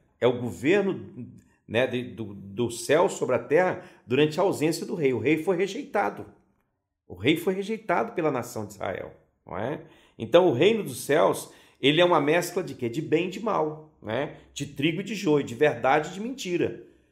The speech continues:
E nós nunca pensamos nisso. Nós pensamos que, não, o reino dos céus, não, o reino dos céus é uma mistura de, de, de, de maldade e de bondade.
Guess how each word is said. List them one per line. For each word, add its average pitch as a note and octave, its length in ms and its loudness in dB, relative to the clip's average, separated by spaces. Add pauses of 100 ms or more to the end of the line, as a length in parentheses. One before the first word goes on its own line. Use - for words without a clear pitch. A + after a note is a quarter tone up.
(320)
E A2+ 60 -10
nós B2+ 260 -2
nunca D#3+ 200 -2
pensamos A#3 520 0
nisso. D#3+ 180 -4
Nós B2+ 140 0
pensamos F3 480 -4
que, - 100 -12
não, C3+ 200 -2
o G2 40 -2
reino A2 200 -8
dos - 140 -18
céus, - 260 -4
não, - 140 -8 (300)
o G2+ 80 -8
reino A#2+ 200 -4
dos B2 80 -10
céus C#3+ 260 0
é F3+ 60 -4
uma F3+ 80 -2
mistura A#3+ 540 -4
de, - 160 -14
de, D#3 240 -12
de, - 280 -12
de A#2+ 280 -10
maldade D3+ 580 0
e A3 40 -12
de F#3 60 -12
bondade. C#3+ 640 0